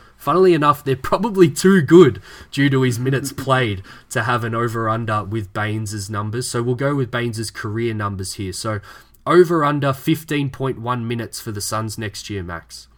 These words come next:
Speaker 2: Um, ooh, that's a good number. I, I actually think over.
Speaker 1: Yep. What about five point four points?
Speaker 2: Ooh. Oof. Uh, slightly over.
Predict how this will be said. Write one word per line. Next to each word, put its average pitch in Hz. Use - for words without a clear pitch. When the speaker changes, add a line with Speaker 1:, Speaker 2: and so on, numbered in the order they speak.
Speaker 2:
Um, 202
ooh, 143
that's 127
a -
good 143
number. 131
I, 117
I 160
actually 277
think 269
over. 190
Speaker 1:
Yep. 156
What 135
about 127
five 127
point 120
four 107
points? -
Speaker 2:
Ooh. 120
Oof. -
Uh, 170
slightly 196
over. 113